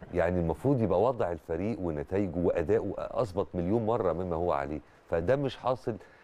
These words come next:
و-، وبالتالي أفقدنا وأفقد ناس كتير جدًا متعة مشاهدة فريق كنا متخيلين إن كل لقاءاته وكل ماتشاته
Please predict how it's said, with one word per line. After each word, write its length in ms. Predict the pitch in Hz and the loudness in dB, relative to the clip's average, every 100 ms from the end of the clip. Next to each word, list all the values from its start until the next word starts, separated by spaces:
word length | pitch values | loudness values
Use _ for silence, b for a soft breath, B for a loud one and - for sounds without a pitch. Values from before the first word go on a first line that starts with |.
| B _ _ _ _ _ _ _ - - | B _ _ _ _ _ _ _ -18 -4
و-، 260 | 101 98 107 | -4 2 2
وبالتالي 640 | 104 - 143 151 151 143 - - B B B - | 2 2 0 2 0 -2 -4 -20 B B B -4
أفقدنا 680 | - - 160 170 135 151 127 | -4 -4 -2 -2 -4 -6 -4
وأفقد 420 | 98 - 120 101 | -6 -2 -4 0
ناس 140 | 131 | -2
كتير 260 | - 104 135 | -4 -6 -2
جدًا 300 | 117 123 131 | -2 0 0
متعة 400 | 113 143 151 123 - | 2 2 2 0 0
مشاهدة 440 | 104 139 143 110 | 0 2 2 -2
فريق 340 | - 101 123 139 | 0 2 2 0
كنا 180 | 117 | 0
متخيلين 540 | 104 101 92 98 113 127 | 0 0 0 2 2 2
إن 200 | 113 87 | 2 2
كل 340 | 120 123 110 | 2 2 2
لقاءاته 520 | - 95 90 127 143 - B 73 | 2 0 0 0 -4 -8 B -10
وكل 300 | 73 120 110 | 0 2 2
ماتشاته 500 | 92 - 123 - | 0 0 0 0